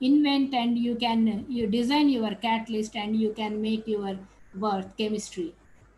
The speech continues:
And similarly, you can see, again, I told you about the C C bond formation.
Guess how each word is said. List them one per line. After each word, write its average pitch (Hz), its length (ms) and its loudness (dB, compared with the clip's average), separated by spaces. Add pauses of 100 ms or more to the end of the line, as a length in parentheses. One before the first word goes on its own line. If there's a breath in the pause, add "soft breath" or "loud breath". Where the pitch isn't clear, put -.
(580)
And 247 280 2
similarly, 330 560 4
you 277 240 4
can 262 220 2
see, 247 380 0 (200)
again, 339 340 4
I 294 200 4
told 302 260 4
you 294 220 2
about 226 300 -2
the 220 340 0
C 381 200 6
C 349 180 4
bond 233 320 0
formation. 202 720 -4